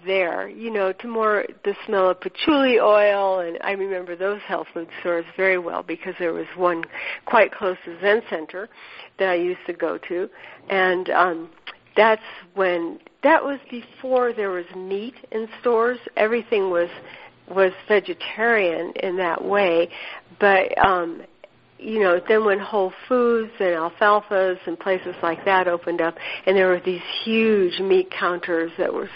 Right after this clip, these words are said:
so long and so big, people were really offended, but, um, they persisted, and that's what you have now. I, I think things have changed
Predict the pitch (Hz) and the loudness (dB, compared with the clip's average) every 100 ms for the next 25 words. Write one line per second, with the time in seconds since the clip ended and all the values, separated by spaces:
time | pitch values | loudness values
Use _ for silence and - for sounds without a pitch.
0 | - 196 180 175 170 170 165 165 165 - | 0 0 2 2 2 2 0 -6 -4 2
1 | 175 165 170 160 - - - - - 339 | 2 4 2 2 -4 -8 -8 -6 0 4
2 | 339 285 185 170 185 214 190 - - - | 6 6 4 2 2 2 2 -2 -6 -2
3 | 190 208 170 - - - - 190 185 180 | 0 2 -2 -4 -16 -18 -18 0 4 4
4 | - - 190 175 170 - - - - 254 | 4 -2 -2 -4 -8 -18 -20 -4 0 0
5 | 262 254 277 302 - 185 214 208 190 185 | -2 -6 -6 -6 0 0 0 -4 -4 -2
6 | 175 180 - 180 190 202 202 202 240 190 | -2 -4 -10 -10 -8 -8 -2 -2 -2 -4
7 | 160 - - - - - - - - - | -4 -6 -10 -20 -20 -20 -20 -20 -18 -18
8 | - - 262 - 285 - 359 349 _ - | -2 6 6 6 0 0 -4 -4 _ -20
9 | - _ _ - - 294 277 240 220 - | -20 _ _ -14 -6 -6 -6 -8 -8 -4
10 | 233 196 175 | 0 2 0